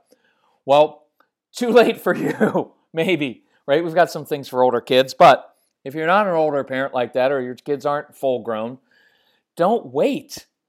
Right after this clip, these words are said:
right? Don't wait. And the thing I try to explain is some of you have spent, like, hundreds, thousands of dollars on therapy and testing and all kinds of things and not getting any changes because you're trying to change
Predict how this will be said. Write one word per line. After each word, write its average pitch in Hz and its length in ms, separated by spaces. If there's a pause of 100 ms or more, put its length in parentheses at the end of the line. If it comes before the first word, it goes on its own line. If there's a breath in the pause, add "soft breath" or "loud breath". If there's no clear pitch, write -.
(460)
right? 151 260
Don't 226 300
wait. 190 380 (180)
And 156 160
the 170 60
thing 277 260
I 262 80
try 220 220
to 220 80
explain 208 480
is 135 260 (960)
some 196 220
of 214 80
you 226 100
have 185 120
spent, - 260
like, 151 280
hundreds, 196 500
thousands 190 480
of 143 80
dollars 156 340
on 127 180
therapy 156 440
and 120 120
testing 175 380
and 143 80
all 185 140
kinds 180 340
of 151 100
things 131 220
and 131 100
not 180 200
getting 196 180
any 175 160
changes 165 480
because 147 240
you're 147 80
trying 175 260
to 190 80
change 180 380